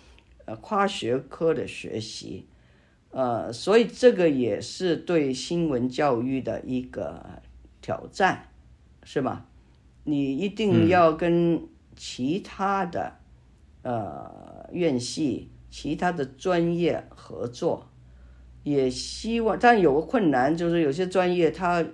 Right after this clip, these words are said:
Speaker 1: 他们也不，不，对媒体没，没兴趣，是吗？呃，其实这个媒体是非常，非常重要，所以怎么建立这个合作的团队？呃，人文的，呃，作家了、记者了、编，怎么样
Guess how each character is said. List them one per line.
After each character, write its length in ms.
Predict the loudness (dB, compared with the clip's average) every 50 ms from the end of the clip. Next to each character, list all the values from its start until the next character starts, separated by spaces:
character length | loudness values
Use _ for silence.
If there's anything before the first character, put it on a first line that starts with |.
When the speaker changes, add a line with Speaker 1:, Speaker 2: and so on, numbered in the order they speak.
| -8 -6
Speaker 1:
他 140 | -6 -4
们 180 | -2 -2 -2 -2
也 140 | -2 -2 -2
不， 720 | -2 -4 -2 -2 0 0 0 0 0 0 0 -2 -4 -8 -10 -12 -10
不， 220 | -10 -10 -10 -8 -8
对 180 | -4 -2 -2 0
媒 220 | 0 0 -2 -2
体 240 | -2 -4 -8 -10 -12 -18 _ _
没， 280 | -6 -4 -2 -2 -4
没 220 | -4 -4 -6 -4 -4
兴 260 | -4 -2 -2 -2 -2
趣， 340 | -2 -4 -6 -6 -6 -8 -12 -18
是 180 | -10 -6 -4 -2
吗？ 220 | -2 -4 -4 -8 -14 -20 _ _ _ _ -20 _ _
呃， 280 | -6 -4 -2 -2 -2 -4 -6 -12 -20 -20 -14
其 380 | -12 -10 -6 -4 -2 -2 -2
实 320 | -4 -6 -6 -4 -4 -4 -4
这 160 | -4 -4 -4
个 180 | -2 -4 -4
媒 240 | -4 -2 0 0 0
体 140 | 0 -2 -6
是 140 | -8 -10 -10
非 200 | -8 -8 -8 -6
常， 160 | -6 -8 -6
非 160 | -6 -6 -6
常 320 | -6 -8 -10 -10 -10 -12 -12 -10
重 220 | -10 -8 -8 -8
要， 180 | -8 -10 -10 -8
所 160 | -4 0 0
以 80 | 0 0
怎 140 | -2 -4
么 100 | -6 -6
建 340 | -6 -4 0 0 2 2 2
立 160 | 0 0 -2
这 140 | -2 -4 -6
个 80 | -6 -6
合 240 | -8 -8 -8 -8 -6
作 220 | -4 -2 -2 -2
的 120 | -2 -4
团 240 | -8 -10 -10 -12 -12 -10
队？ 240 | -10 -12 -12 -12 -14 -18 -20 -20 -20 -20 -20 -20 -20 -20 -20 -14
呃， 640 | -8 -6 -4 -4 -4 -6 -6 -8 -8 -10 -10 -8 -6
人 280 | -4 -2 -2 0 0 2
文 240 | 2 2 2 2 2
的， 280 | 2 0 0 -2 -6 -8
呃， 140 | -8 -8 -8
作 320 | -8 -6 -4 -2 -2 -2 -2
家 300 | -2 -2 0 2 2 0
了、 220 | 0 -2 -4 -6
记 240 | -8 -8 -8 -8 -8 -8
者 240 | -8 -10 -10 -8
了、 160 | -8 -8 -8 -8
编， 260 | -6 -6 -4 -4 -4
怎 180 | -4 -4 -6 -6
么 300 | -6 -6 -8 -8 -6 -4
样 240 | -2 -2 -2 -4